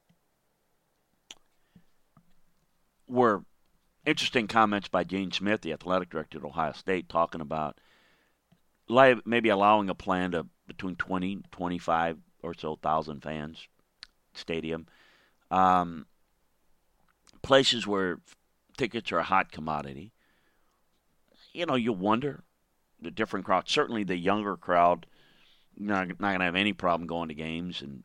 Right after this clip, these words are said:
party atmosphere. Maybe older crowds may not wanna go. Uh, how do you deal with, again, the disbursement of tickets, who can come in? And, and it's all tied to money. I mean, the more people that you can get into the stadium safely,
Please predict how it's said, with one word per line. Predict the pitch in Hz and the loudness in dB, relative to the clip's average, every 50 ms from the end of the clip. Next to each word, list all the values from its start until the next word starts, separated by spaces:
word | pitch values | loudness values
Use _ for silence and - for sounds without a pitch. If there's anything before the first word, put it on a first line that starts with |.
| - _ | -20 _
party | - 87 87 85 80 | -4 -2 -2 -2 -2
atmosphere. | 78 73 - 78 82 - 95 104 | -4 -4 -6 -8 -12 -8 -8 -8
Maybe | 104 113 139 165 147 117 113 | -2 -2 -2 0 2 4 4
older | 123 151 139 107 | 4 4 2 -2
crowds | 87 - 92 92 95 95 90 - | 0 2 4 4 4 2 0 -4
may | 92 95 98 - _ _ _ _ | -6 -6 -6 -6 _ _ _ _
not | - 101 104 - - | -2 -2 -2 -2 -2
wanna | 80 78 67 - | -12 -14 -14 -12
go. | 69 60 50 - _ _ _ _ _ _ _ _ _ _ _ _ - | -14 -16 -16 -16 _ _ _ _ _ _ _ _ _ _ _ _ -6
Uh, | - 87 87 82 - | -4 -2 -2 -2 -2
how | - 107 113 | -2 0 0
do | 113 | 2
you | 107 98 | 2 0
deal | 90 85 95 92 95 104 107 98 | -2 -2 -4 -2 0 0 0 0
with, | 98 95 92 90 - _ _ _ _ _ _ _ _ _ - _ _ _ _ _ _ _ _ _ _ _ _ _ _ _ _ _ _ - _ _ _ _ _ _ - 95 | 0 0 0 -2 -6 _ _ _ _ _ _ _ _ _ -20 _ _ _ _ _ _ _ _ _ _ _ _ _ _ _ _ _ _ -20 _ _ _ _ _ _ -10 -8
again, | 98 87 87 117 127 110 85 80 80 82 | -8 -4 0 2 2 2 2 0 -6 -8
the | 87 90 82 80 78 80 - _ - | -6 -6 -6 -6 -10 -14 -18 _ -10
disbursement | - 107 98 - - - 117 123 127 - - 101 92 85 | -6 -2 -2 -2 -2 2 2 2 4 2 -2 -4 -4 -6
of | 80 - - | -6 -8 -8
tickets, | - 80 - - 78 - - - | -10 -10 -8 -8 -14 -10 -6 -6
who | 95 - | -8 -6
can | - 107 101 92 | -6 -10 -10 -8
come | - 95 87 82 76 | -6 -4 -4 -4 -4
in? | 67 64 69 - _ - - | -10 -14 -16 -20 _ -14 -14
And, | 190 175 - | -14 -12 -10
and | 170 180 180 - - - - | -6 -4 -4 -4 -4 -4 -10
it's | - - - - - | -10 -10 -10 -4 0
all | 110 113 101 | 0 0 2
tied | - 101 113 139 | 6 8 8 8
to | 117 113 | 8 8
money. | 120 139 196 226 - - _ - | 4 4 4 4 0 -12 _ -14
I | 80 | -12
mean, | 87 87 85 78 69 - | -10 -10 -10 -10 -12 -14
the | 82 80 | -14 -12
more | 80 92 104 113 | -8 -6 -6 -6
people | - - 120 117 - 113 113 | -6 -6 -8 -8 -6 -6 -4
that | 98 98 90 - - | -4 -4 -6 -6 -8
you | 107 92 | -10 -10
can | - 87 87 82 | -10 -12 -12 -6
get | 80 92 92 | -6 -4 -2
into | 101 110 110 104 92 | -2 -4 -2 -4 -6
the | 76 78 | -6 -8
stadium | - - 135 160 180 139 82 73 92 - - _ _ _ _ _ _ _ _ _ _ _ _ _ _ _ _ _ _ _ _ _ _ _ _ - | -8 -2 0 0 0 0 -4 -6 -8 -10 -14 _ _ _ _ _ _ _ _ _ _ _ _ _ _ _ _ _ _ _ _ _ _ _ _ -6
safely, | - 117 131 170 - 92 90 95 123 - | 0 2 2 2 2 -2 -4 -4 -4 -6